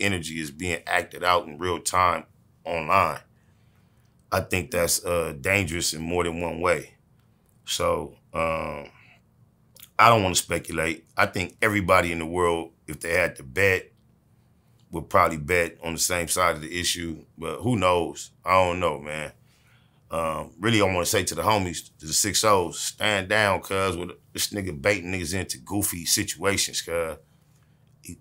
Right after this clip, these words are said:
every move he make, he on the internet giving it play by play, and when violence, potential violence is a, a part of the scenario, you gotta be careful how you go about broadcasting, you know, the events.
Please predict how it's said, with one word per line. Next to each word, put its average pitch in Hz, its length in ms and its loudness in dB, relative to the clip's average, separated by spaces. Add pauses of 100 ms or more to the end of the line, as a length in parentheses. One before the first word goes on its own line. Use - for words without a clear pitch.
every 101 240 2
move 98 300 0
he 90 140 -6
make, 95 280 2
he 90 160 -8
on 85 160 -4
the 76 120 -14
internet 87 520 -2
giving 85 260 -4
it 78 140 -12
play 95 220 2
by 87 240 0
play, 95 440 0
and 85 180 -10
when 85 300 -8 (720)
violence, 98 540 4
potential 92 500 -2
violence 92 640 2
is 85 260 -4
a, 80 520 0 (580)
a 82 80 -4
part 107 280 4
of 90 80 -6
the 87 60 -4
scenario, 87 460 0
you 87 100 -6
gotta 87 200 0
be 76 120 -10
careful 87 540 0 (500)
how - 160 -2
you 85 120 -2
go 82 220 -4
about 80 340 -2
broadcasting, 87 920 0 (120)
you 82 100 -12
know, 80 200 -4
the 80 180 -8
events. 76 600 -8